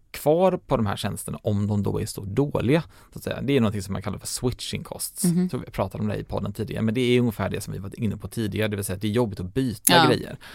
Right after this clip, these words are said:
Speaker 1: om du inte vill. Det är jobbigt att så här, du har committat till en serie på Netflix och så ska du byta till en annan, en annan tjänst och kolla på Prime Video istället.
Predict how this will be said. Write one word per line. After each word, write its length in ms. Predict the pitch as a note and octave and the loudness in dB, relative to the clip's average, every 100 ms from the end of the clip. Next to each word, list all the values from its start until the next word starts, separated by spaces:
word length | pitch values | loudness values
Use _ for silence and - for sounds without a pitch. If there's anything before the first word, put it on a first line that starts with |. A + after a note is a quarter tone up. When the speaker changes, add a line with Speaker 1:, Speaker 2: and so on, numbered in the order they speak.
| - - | -18 -10
Speaker 1:
om 200 | - A2 | 0 2
du 60 | |
inte 140 | G2+ G#2 | 0 -2
vill. 280 | G#2+ - - - - - | -4 -4 -8 -16 -20 -4
Det 60 | A2 | 4
är 40 | |
jobbigt 260 | C3+ G#2+ A2 | 4 4 2
att 180 | G#2+ G2 | 2 4
så 80 | |
här, 80 | F#2 | 0
du 80 | G#2+ | 0
har 80 | G2+ | -2
committat 440 | - A#2 G#2+ G#2 | 0 0 2 -2
till 80 | - | -2
en 60 | G2 | -2
serie 360 | G#2 G2 G#2 | 0 0 0
på 100 | G#2 | 2
Netflix 480 | B2 C#3 - G#2+ - | 2 2 0 -4 -2
och 60 | G2+ | -4
så 60 | |
ska 100 | G2+ | 0
du 60 | A2 | 0
byta 280 | G#2 G#2 G2+ | 2 2 0
till 100 | G#2 | 2
en 60 | G#2 | 0
annan, 440 | G2+ G2+ G2+ - | 0 0 -2 -4
en 180 | A2 A2 | -2 2
annan 240 | G#2 F#2+ G2+ | 2 2 2
tjänst 280 | E3+ D#3 | 0 0
och 60 | - | 0
kolla 140 | G#2+ | -2
på 120 | - F#2 | -2 -4
Prime 300 | - G2 G#2 | 0 2 2
Video 340 | C#3+ B2 A#2 | 4 6 4
istället. 400 | G#2 G#2+ G2+ - | 4 2 2 0